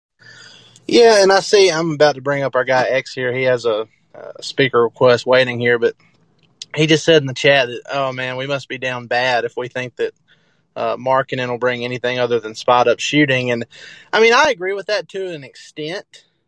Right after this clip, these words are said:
I mean, we are kinda down bad that we're, <laughs> we're putting this much thought into a potential, uh, Markkanen sign and trade. But the thing about Markkanen is if he, and it's been reported that he does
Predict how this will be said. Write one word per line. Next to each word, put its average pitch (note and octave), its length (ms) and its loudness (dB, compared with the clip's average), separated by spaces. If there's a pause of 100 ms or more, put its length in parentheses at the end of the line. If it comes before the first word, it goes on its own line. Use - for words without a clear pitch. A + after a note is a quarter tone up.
(100)
I D3 100 -14
mean, D3 200 -8
we D3+ 160 -8
are C3+ 220 -4
kinda D#3 240 -8
down C#3+ 320 -4
bad C#3+ 320 -6
that B2 140 -12
we're, C3 280 -12 (580)
<laughs> - 0 - (160)
we're D3+ 100 -8 (240)
putting D#3+ 240 -6
this C#3+ 260 -10
much D3+ 340 -6
thought C3+ 400 -2 (720)
into C3+ 340 -6
a C3 80 -4
potential, B2+ 720 -8
uh, A2+ 220 -6
Markkanen A#2+ 580 -8
sign B2+ 280 -4
and A#2 120 -12
trade. B2+ 480 -4
But C3+ 300 -2 (760)
the C#3+ 100 -12
thing F3+ 280 -12
about E3 300 -4 (280)
Markkanen D3 560 -10
is C3 220 -16
if C#3+ 240 -12
he, E3+ 300 -10 (120)
and C#3+ 240 -14
it's D3+ 220 -12
been E3+ 160 -6
reported D#3 440 -2
that C3 120 -6
he C#3 140 -18
does C#3 440 -2